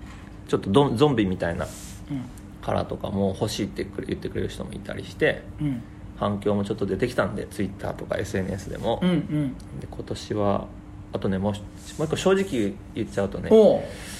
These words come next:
Speaker 1: ちょっとね、
Speaker 2: 正直言う、言うラジオだろ、
Speaker 1: 言う、
Speaker 2: ここは。
Speaker 1: そう。あの、ちょっとプライベートなんだけど、
Speaker 2: うん。
Speaker 1: プライベートというか、し-、仕事面でね、
Speaker 2: うん。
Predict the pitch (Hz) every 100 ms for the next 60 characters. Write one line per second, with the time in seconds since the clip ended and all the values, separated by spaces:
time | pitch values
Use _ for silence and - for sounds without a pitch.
0 | - - 226 294 262 202 226 170 160 -
1 | - - 208 214 208 226 262 269 277 202
2 | 139 104 143 202 190 127 120 113 95 -
3 | - - 135 107 104 - 240 202 170 165
4 | 175 185 165 139 123 117 117 120 165 202
5 | 104 - - 170 214 202 185 190 - -
6 | - - 151 - - 139 156 180 135 104
7 | 82 85 113 220 170